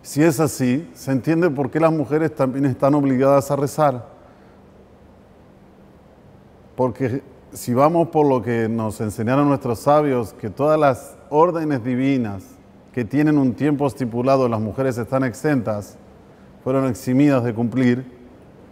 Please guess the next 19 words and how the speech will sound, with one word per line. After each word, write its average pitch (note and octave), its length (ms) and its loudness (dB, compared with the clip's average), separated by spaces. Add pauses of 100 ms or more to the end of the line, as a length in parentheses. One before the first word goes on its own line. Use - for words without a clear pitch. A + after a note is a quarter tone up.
(240)
entonces, B2+ 320 -4
¿por A#2+ 180 0
qué C#3 140 2
deben C3+ 240 4
rezar? G#2 520 -2 (1160)
El G#2+ 100 -4
rezo C3+ 260 0
también D3+ 340 2
tiene C3 160 0
un A#2+ 100 0
tiempo. A2+ 480 0 (640)
Shahrit B2+ 400 0
tiene C3 200 2
un A2+ 80 0
tiempo, C3 540 0
Minjá B2 420 0
tiene B2+ 200 0
un A#2+ 100 0
tiempo, B2 640 0